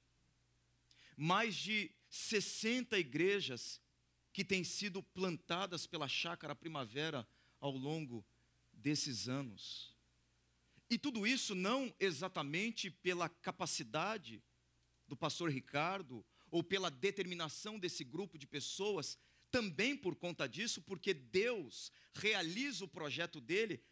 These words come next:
através de nós, dons e talentos que recebemos da parte do Senhor. Mas esse projeto, essa chácara, se tornou o que é, não apenas uma igreja, mas um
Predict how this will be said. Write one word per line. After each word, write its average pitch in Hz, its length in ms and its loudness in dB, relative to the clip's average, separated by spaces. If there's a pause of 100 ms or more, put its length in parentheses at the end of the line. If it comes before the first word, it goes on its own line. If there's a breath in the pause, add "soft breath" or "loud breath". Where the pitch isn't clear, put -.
(100 soft breath)
através 160 760 0
de 202 160 -2
nós, 180 680 0 (120)
dons 190 600 0 (160 soft breath)
e 165 80 0
talentos 160 480 0
que 143 120 -2
recebemos 151 640 -2 (260 soft breath)
da 143 140 2
parte 135 400 -2
do 123 80 -10
Senhor. 117 420 -6 (720 loud breath)
Mas 170 300 2
esse 233 240 0
projeto, 196 960 0
essa 156 240 -6
chácara, 143 880 0 (1500)
se - 220 -2
tornou 202 400 4
o 254 80 -2
que 180 260 2
é, 156 240 2 (640 loud breath)
não 214 220 2
apenas 196 560 0
uma 196 160 2
igreja, 160 520 4
mas 160 260 -2
um 185 60 -2